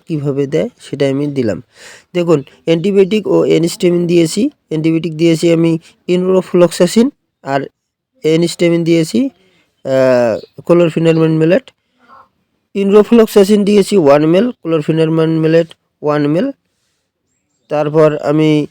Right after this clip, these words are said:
আহ, জিরো পয়েন্ট ফাইভ এম এল দিয়েছি সেখানে টলপাভেট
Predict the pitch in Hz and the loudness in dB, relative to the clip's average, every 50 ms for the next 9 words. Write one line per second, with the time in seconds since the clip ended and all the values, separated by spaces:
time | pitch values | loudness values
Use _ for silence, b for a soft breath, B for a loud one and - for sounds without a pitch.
0 | _ _ _ - 139 135 131 135 135 135 135 143 160 160 165 156 170 165 165 165 | _ _ _ -6 -2 0 0 0 0 -2 -2 0 2 4 4 6 4 4 4 2
1 | 151 - 156 147 147 147 151 147 147 147 143 143 147 147 139 - 151 147 147 139 | 0 0 0 0 2 0 0 -2 0 -2 -2 0 0 -2 -2 0 0 0 0 0
2 | - - 135 147 139 135 139 143 139 139 - _ _ _ _ _ - 156 151 151 | -2 -4 0 0 2 2 2 2 0 -2 -4 _ _ _ _ _ -2 0 0 2
3 | 131 135 123 113 110 110 107 | 2 2 0 0 0 -6 -10